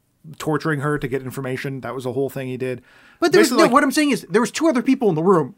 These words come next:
Speaker 2: He doesn't need to be there. Fine, I'll give him that. Then take away one of the other guys.
Speaker 1: Right, yeah,
Speaker 2: It's just
Speaker 1: fine, fire.
Speaker 2: way too many people. Like,
Speaker 1: Yeah.
Speaker 2: why is Hawkeye here, is
Speaker 1: Well,
Speaker 2: what
Speaker 1: it's
Speaker 2: I'm saying.
Speaker 1: also,
Speaker 2: <laughs>
Speaker 1: also some of the, some of those, uh, some of the Inglourious Basterds are character actors that I like. I should
Speaker 2: Sam
Speaker 1: probably look up
Speaker 2: Levine's
Speaker 1: their
Speaker 2: in it.
Speaker 1: name.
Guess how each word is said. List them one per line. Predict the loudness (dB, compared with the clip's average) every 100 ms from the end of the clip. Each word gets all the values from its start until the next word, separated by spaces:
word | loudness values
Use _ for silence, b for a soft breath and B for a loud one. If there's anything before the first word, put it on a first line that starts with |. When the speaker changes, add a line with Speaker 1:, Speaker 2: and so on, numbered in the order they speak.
| -10
Speaker 2:
He | 0 4
doesn't | 4 4 2
need | -2 -2
to | -2
be | -2 -2
there. | -2 -6
Fine, | 0 2 4
I'll | 4 4
give | 2
him | 2
that. | 2 2
Then | 0
take | 0 2
away | 4
one | 4 4
of | 4
the |
other | 2 2
guys. | 4
Speaker 1:
Right, | 4 4
yeah, | 2 4
Speaker 2:
It's |
just | 4 2
Speaker 1:
fine, |
fire. | 0 2 4 6
Speaker 2:
way | 4 6
too | 4
many | 4
people. | 4 2 2
Like, | 2 2
Speaker 1:
Yeah. | 0 0
Speaker 2:
why | 4 6
is | 6 4
Hawkeye | 4 6 6 2
here, | 2 0 2
is | 4
Speaker 1:
Well, | 4
Speaker 2:
what | 6
Speaker 1:
it's | 6
Speaker 2:
I'm |
saying. | 6 6
Speaker 1:
also, | 6 6
Speaker 2:
<laughs> | 4
Speaker 1:
also | 4 4 2
some | 2
of | 2
the, | 0 0
some | 2
of | 4
those, | 4 2 -2 -4
uh, | 0 2 2 -2 -4
some | -4 0
of |
the | 2
Inglourious | 2 2 0
Basterds | -2 -4 -8
are | -4
character | 0 0 0
actors | -2 -2
that | -2
I | -4
like. | -2 -4 -6 -12
I | -6
should | 0
Speaker 2:
Sam | 4 6
Speaker 1:
probably | 6 6
look | 6
up |
Speaker 2:
Levine's | 6
Speaker 1:
their | 4
Speaker 2:
in |
it. |
Speaker 1:
name. | 2